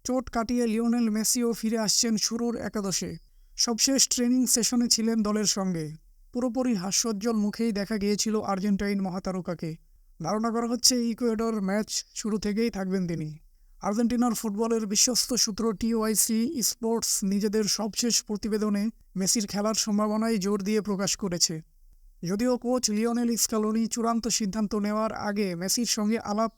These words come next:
করে নেওয়ার পক্ষে। সংবাদ সম্মেলনে স্কালোনি জানান, "আমি তার সঙ্গে আলাপ করিনি, কারণ আমার মনে হয়েছে শেষ মুহূর্ত পর্যন্ত অপেক্ষা করাটাই যৌক্তিক।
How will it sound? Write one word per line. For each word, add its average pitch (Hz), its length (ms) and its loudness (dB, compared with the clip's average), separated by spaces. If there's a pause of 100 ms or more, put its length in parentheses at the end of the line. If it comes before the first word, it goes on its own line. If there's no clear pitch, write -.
(120)
করে 214 240 -2
নেওয়ার 208 280 0
পক্ষে। 170 520 -6 (340)
সংবাদ 247 420 0
সম্মেলনে 233 680 2
স্কালোনি 220 480 2
জানান, 202 460 0 (240)
"আমি 202 160 0
তার 220 140 0
সঙ্গে 226 300 2
আলাপ 208 340 -2
করিনি, 180 500 -2 (120)
কারণ 202 240 0
আমার 208 260 0
মনে 226 200 0
হয়েছে 226 400 2
শেষ 233 320 0
মুহূর্ত 240 280 2
পর্যন্ত 214 460 0
অপেক্ষা 220 460 -4
করাটাই 208 440 -2
যৌক্তিক। 175 440 -6